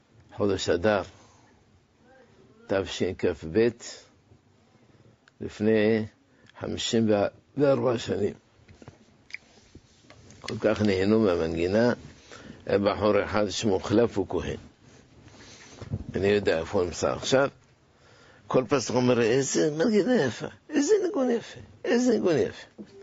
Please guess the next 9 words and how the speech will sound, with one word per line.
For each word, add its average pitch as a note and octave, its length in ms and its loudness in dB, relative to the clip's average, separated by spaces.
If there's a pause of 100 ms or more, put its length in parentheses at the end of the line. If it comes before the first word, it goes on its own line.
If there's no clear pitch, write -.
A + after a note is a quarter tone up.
(440)
עד E3 320 2
שגמרנו C#3+ 360 2
את A2 80 -2
ההפטרה. A2+ 400 0 (1500)
ובשביל G2+ 540 2
לזכור A#2+ 500 2
את A2+ 140 -2
המנגינה G2 600 2
טוב G#2+ 460 0